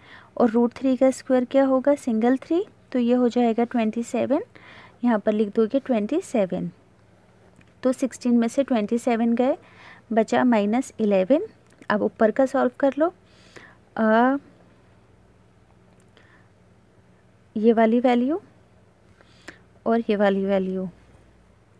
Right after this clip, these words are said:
आपस में प्लस हो जाएंगी,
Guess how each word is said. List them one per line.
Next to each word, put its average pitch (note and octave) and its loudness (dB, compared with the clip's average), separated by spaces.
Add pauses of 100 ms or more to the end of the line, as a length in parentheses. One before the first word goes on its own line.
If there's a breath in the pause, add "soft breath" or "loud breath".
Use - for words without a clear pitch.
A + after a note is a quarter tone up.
(880)
आपस D4 -4
में B3+ 0
प्लस B3+ -2
हो C#4 0
जाएंगी, C#4+ 0